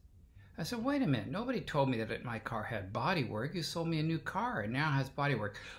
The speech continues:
"Well, it was under five hundred dollars. And so we don't have to report that."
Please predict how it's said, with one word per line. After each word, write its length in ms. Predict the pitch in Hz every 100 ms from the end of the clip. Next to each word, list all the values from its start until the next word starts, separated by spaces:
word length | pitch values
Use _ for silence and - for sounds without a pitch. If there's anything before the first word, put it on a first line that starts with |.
| -
"Well, 420 | 143 147 147 127 -
it 140 | 147
was 220 | 139 -
under 340 | 127 123 117 117
five 320 | 117 104 107
hundred 300 | 101 95 -
dollars. 560 | 147 214 - - - - - - - - - - - -
And 160 | 135
so 160 | 139 117
we 100 | 113
don't 200 | 117 110
have 160 | 101
to 80 | -
report 420 | 107 - 190 202
that." 260 | - -